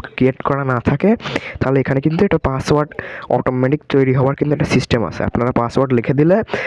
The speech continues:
Firebase অটোমেটিক ওটা অ্যাড হয়ে যাবে। এই সিস্টেম কিন্তু আমার ব্লগে কিন্তু আছে। এই যে দেখতে পাচ্ছেন আমাদের যদি অ্যাডমিন প্যানেলে যদি ইকুয়ালস এই ব্লকটা যদি না থাকে, তাহলে এখানে অটোমেটিক কিন্তু ব্লক কিন্তু অ্যাড হয়ে যাবে Firebase-এ।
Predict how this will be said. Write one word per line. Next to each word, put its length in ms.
Firebase 420
অটোমেটিক 320
ওটা 300
অ্যাড 280
হয়ে 180
যাবে। 260
এই 80
সিস্টেম 360
কিন্তু 160
আমার 120
ব্লগে 320
কিন্তু 260
আছে। 320
এই 100
যে 60
দেখতে 260
পাচ্ছেন 260
আমাদের 280
যদি 240
অ্যাডমিন 340
প্যানেলে 400
যদি 200
ইকুয়ালস 520
এই 140
ব্লকটা 400
যদি 180
না 180
থাকে, 240
তাহলে 240
এখানে 160
অটোমেটিক 380
কিন্তু 180
ব্লক 260
কিন্তু 200
অ্যাড 200
হয়ে 140
যাবে 260
Firebase-এ। 540